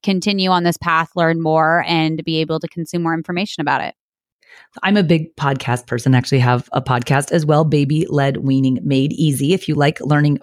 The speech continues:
Speaker 2: from podcasts, we're about three hundred and fifty episodes into our podcast, covering every little topic that you can possibly imagine about starting solids safely with your baby.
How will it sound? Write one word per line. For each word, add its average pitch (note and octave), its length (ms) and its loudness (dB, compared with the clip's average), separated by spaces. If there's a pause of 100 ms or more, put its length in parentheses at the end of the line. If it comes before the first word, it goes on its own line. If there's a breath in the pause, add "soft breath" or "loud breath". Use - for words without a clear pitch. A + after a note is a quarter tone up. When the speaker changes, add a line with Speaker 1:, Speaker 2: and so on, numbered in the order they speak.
Speaker 2:
from C#3 240 0
podcasts, C3+ 540 -6
we're D3 60 -4
about C3+ 340 -4 (320 loud breath)
three F#3 220 2
hundred F3+ 380 4
and D3+ 340 0 (280 loud breath)
fifty B3+ 500 0
episodes E3+ 720 0 (120)
into D#3+ 580 -2
our D3+ 180 0
podcast, C#3+ 520 -4
covering D#3+ 400 -4 (140)
every G#3 380 2
little F#3 340 2
topic E3 440 -2
that - 140 -2
you D3 140 0
can D#3 140 2
possibly C#3+ 400 0
imagine C#3 460 2
about D#3+ 440 0
starting D3+ 320 -2
solids C3+ 380 -2
safely C#3 400 -2
with A#2+ 220 -4
your A#2+ 140 -4
baby. A#2+ 420 0